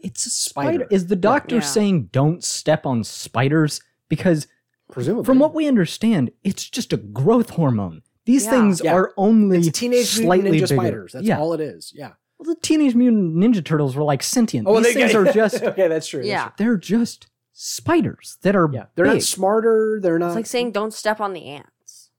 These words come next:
Speaker 2: Right. And, and so again, I don't understand why I can, I can, okay, be consistent with the doctor not liking guns.
Speaker 3: Yeah.
Speaker 2: That's fine. But the fact that, um, you know what it is?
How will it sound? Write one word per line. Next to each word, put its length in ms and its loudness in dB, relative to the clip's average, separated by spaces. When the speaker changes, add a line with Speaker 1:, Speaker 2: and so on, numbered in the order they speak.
Speaker 2:
Right. 200 -2
And, 280 -2
and 180 -2
so 140 2
again, 340 -2
I 120 -2
don't 260 -2
understand 600 -4
why 600 -6
I 140 -6
can, 340 -14
I 80 -12
can, 200 -16
okay, 200 -6
be 180 0
consistent 680 -6
with 140 -8
the 40 -16
doctor 320 -6
not 220 -4
liking 320 -6
guns. 460 -14
Speaker 3:
Yeah. 400 -14
Speaker 2:
That's 240 0
fine. 380 -14
But 120 -4
the 80 -10
fact 460 -6
that, 480 -4
um, 480 -8
you 140 0
know 60 2
what 100 2
it 80 0
is? 280 0